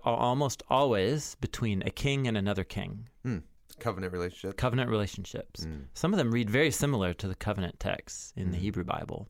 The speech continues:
Speaker 2: Yeah.
Speaker 1: Covenant curses,
Speaker 2: Mm.
Speaker 1: uh, agreements. If you listen, the word love is often used. To show love
Speaker 2: Mm.
Speaker 1: is a way of talking about covenant loyalty.
Speaker 2: Hmm.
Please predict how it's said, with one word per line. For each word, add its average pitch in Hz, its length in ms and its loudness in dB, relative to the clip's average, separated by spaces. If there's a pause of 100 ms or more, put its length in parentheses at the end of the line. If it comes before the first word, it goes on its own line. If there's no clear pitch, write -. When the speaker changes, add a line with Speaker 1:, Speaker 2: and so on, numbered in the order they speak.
(120)
Speaker 2:
Yeah. 73 300 -4
Speaker 1:
Covenant 107 320 0
curses, 104 800 -4
Speaker 2:
Mm. 80 400 -6 (180)
Speaker 1:
uh, 95 260 2
agreements. 104 520 0
If 151 360 2
you 120 200 4
listen, 127 640 0
the 123 100 2
word 143 180 6
love 110 520 2
is 127 120 -2
often 143 300 2
used. 151 440 0
To - 100 -8
show 120 180 4
love 104 500 2
Speaker 2:
Mm. 85 380 -4 (140)
Speaker 1:
is 101 500 0 (380)
a 107 120 0
way 98 140 2
of 92 60 -2
talking 98 260 -4
about - 140 -4
covenant 101 340 -4
loyalty. 101 500 -6 (100)
Speaker 2:
Hmm. 117 160 -6